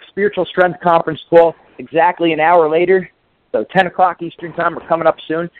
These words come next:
Make sure you jump on for that. And again, Facebook, Instagram, Twitter,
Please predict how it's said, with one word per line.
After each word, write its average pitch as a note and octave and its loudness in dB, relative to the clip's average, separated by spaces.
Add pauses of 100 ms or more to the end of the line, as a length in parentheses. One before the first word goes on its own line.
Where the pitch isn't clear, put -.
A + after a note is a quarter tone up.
(220)
Make D#3+ 2
sure F3+ -2
you D#3 0
jump E3 2
on E3 0
for D3 -8
that. D#3 0 (480)
And B2+ -10
again, B2+ -2
Facebook, D#3+ -2
Instagram, D#3+ -2
Twitter, E3+ 0